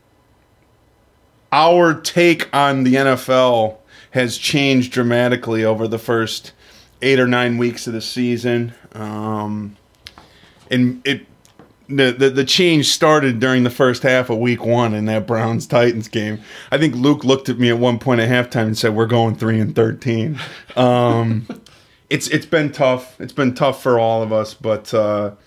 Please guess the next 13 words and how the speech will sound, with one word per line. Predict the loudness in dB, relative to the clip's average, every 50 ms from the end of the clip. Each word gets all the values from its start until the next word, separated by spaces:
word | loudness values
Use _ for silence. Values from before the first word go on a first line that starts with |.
| _ _ _ _ _ _ _ _ _ _ _ -4
we'll | 0 0 0
save, | 0 0 0 2 2 4 4 4 4 2 0 -6 -14 -18 -20 _ _ _ -12
we'll | -4 -2 -2
save | 0 0 0 0 0 2 2 2 2 2 2 2 2
our, | 4 4 4 4 2 2 2
our | 2 2 2 2
Browns | 2 0 0 2 2 0 -2 -4 -6
takes | -4 -4 -4 -4 -4 -6 -6
here, | -6 -4 -4 -4 -6 -8 -6
here | -6 -6 -6
for | -4 -6 -6
the | -4 -4 -4
end. | -4 -4 -4 -6 -8